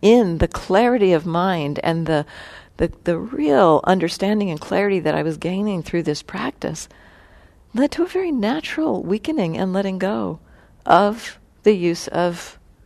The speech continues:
you know, having a glass of wine even at dinner, even, not even to the point of intoxication. And so to, to, to explore these as,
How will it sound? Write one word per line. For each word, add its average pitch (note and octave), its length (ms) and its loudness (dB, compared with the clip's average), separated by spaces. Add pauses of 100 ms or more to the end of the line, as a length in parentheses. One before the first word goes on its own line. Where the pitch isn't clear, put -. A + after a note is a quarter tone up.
(520)
you G#3+ 100 -6
know, A3 60 -8
having G#3 380 0
a A3+ 60 -2
glass G#3+ 320 -2
of - 100 -12
wine C4+ 240 -4
even D#3 320 -6
at G3 140 -6
dinner, - 280 -6
even, B3+ 440 -4
not A3 280 2
even C#4 200 0
to C4+ 80 -4
the A#3 100 -6
point A3 240 -2
of G#3+ 80 -4
intoxication. - 880 -8 (720)
And G#3 120 -10
so G#3+ 100 0
to, - 220 -2
to, - 340 -8 (240)
to B3 140 -2
explore C#4+ 500 4
these F3 340 2 (100)
as, F#3 580 4